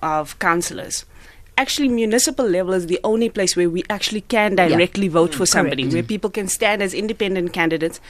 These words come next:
Speaker 1: and not as party candidates.
Speaker 2: Mm.
Speaker 1: And so one of the things we need to do is a campaign around that with communities coming into twenty twenty-one to say, "Okay, if you don't want to vote for a party,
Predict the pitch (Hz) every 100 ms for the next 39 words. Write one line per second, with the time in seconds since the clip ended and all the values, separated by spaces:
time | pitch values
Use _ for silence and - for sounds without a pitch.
0 | - - 175 180 196 190 - 196 185 185
1 | 175 151 147 160 151 135 - - 220 220
2 | 247 233 214 233 262 254 247 220 214 202
3 | 226 233 170 175 180 190 214 226 214 214
4 | 190 175 202 269 202 - 185 - 196 214
5 | 254 240 165 180 220 208 208 190 190 196
6 | 190 190 190 170 170 180 - - - -
7 | - 269 254 247 214 254 240 226 254 285
8 | 294 247 180 185 - 180 175 214 208 -
9 | 113